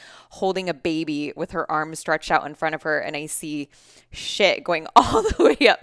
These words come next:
my nephew's back. So you,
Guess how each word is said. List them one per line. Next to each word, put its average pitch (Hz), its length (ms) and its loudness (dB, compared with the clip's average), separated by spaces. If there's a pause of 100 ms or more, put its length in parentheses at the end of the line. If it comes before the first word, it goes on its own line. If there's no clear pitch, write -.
(140)
my 226 220 0
nephew's 190 600 -4
back. - 760 -4 (880)
So - 140 -4
you, 254 240 0